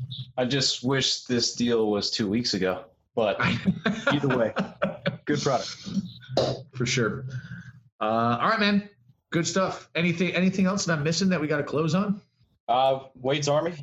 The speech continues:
Speaker 1: keep it going. Uh, I know Harry and I are working on the new T-shirt design, so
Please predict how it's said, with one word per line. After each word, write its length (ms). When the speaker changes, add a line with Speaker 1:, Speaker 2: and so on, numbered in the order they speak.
Speaker 1:
keep 180
it 80
going. 380
Uh, 260
I 60
know 200
Harry 280
and 100
I 60
are 140
working 280
on 160
the 80
new 240
T-shirt 960
design, 760
so 460